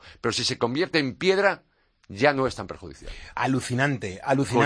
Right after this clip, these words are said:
Speaker 1: Curiosísimo.
Speaker 2: alucinante, Alfonso. Dice Lucas Sánchez, que nos está escuchando desde Málaga: "Pulpo, me encanta la sección de Alfonso de Motorman. Y me encanta cuando habla de las novedades". Esta semana imagino que tendremos novedades.
Speaker 1: Sí, sí, toca.
Speaker 2: Sí, sí.
Speaker 1: Sí,
Speaker 2: Hoy
Speaker 1: sí, por supuesto.
Speaker 2: tienes por ahí. Además,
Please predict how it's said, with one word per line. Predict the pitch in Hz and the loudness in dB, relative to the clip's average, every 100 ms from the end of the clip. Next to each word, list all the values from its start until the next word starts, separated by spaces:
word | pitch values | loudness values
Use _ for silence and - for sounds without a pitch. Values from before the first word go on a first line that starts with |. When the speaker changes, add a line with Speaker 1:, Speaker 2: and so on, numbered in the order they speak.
| 143 | 4
Speaker 1:
Curiosísimo. | 107 95 90 - | 2 -4 -4 0
Speaker 2:
alucinante, | 131 127 - 139 139 123 | 2 2 2 2 2 2
Alfonso. | 113 151 131 117 - - - | 2 2 2 -2 -4 -16 -8
Dice | 131 185 233 | -2 2 4
Lucas | 226 240 226 190 | 6 4 4 4
Sánchez, | 226 220 220 214 | 4 4 2 4
que | 165 | 2
nos | 143 | 2
está | 147 185 | 0 0
escuchando | 180 190 190 190 180 | 2 2 2 4 2
desde | 151 165 | 2 2
Málaga: | 180 180 220 - - - | 2 2 0 -2 -20 0
"Pulpo, | 170 170 208 | 2 4 4
me | |
encanta | 165 143 175 196 185 | 4 4 4 4 2
la | |
sección | - 147 - 190 | 2 0 2 4
de | 160 | 4
Alfonso | 131 170 180 - 185 | 2 2 2 4 2
de | 135 | 4
Motorman. | 131 131 127 135 110 - - - | 2 2 4 4 2 -8 -16 -8
Y | 143 143 | 2 2
me | 139 | 4
encanta | 127 - 190 208 | 2 0 2 4
cuando | 175 147 139 | 4 6 4
habla | 151 180 202 | 4 2 2
de | 165 | 2
las | 120 | 2
novedades". | 127 120 131 90 - - - | 2 2 2 0 -6 -8 -2
Esta | 135 156 | 0 0
semana | 151 135 165 | 0 0 2
imagino | 175 - 147 190 | 2 2 2 2
que | |
tendremos | 151 131 120 113 | 0 0 0 2
novedades. | 113 220 151 - - - - - - - _ _ _ _ _ | 4 4 4 -6 -10 -12 -14 -14 -20 -20 _ _ _ _ _
Speaker 1:
Sí, | - 180 | 0 2
sí, | 202 | 2
toca. | 185 123 180 | 4 6 6
Speaker 2:
Sí, | 240 | 4
sí. | 277 - | 0 0
Speaker 1:
Sí, | 139 | 4
Speaker 2:
Hoy | |
Speaker 1:
sí, | 143 | 4
por | 135 110 | 4 2
supuesto. | 107 180 160 | 4 4 6
Speaker 2:
tienes | 143 | 4
por | - 127 | 4 4
ahí. | 104 - - - | 4 -2 -16 -2
Además, | 120 160 - | 2 2 2